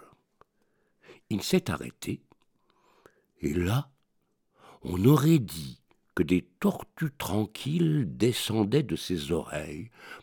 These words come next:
pour se poser par terre.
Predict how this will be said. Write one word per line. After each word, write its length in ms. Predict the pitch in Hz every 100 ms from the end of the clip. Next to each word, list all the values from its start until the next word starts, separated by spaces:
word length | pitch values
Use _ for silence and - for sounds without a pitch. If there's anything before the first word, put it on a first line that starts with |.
| -
pour 200 | 85 -
se 140 | -
poser 640 | 73 _ - 95 78 85 117
par 380 | - - -
terre. 880 | - - - - - - - - -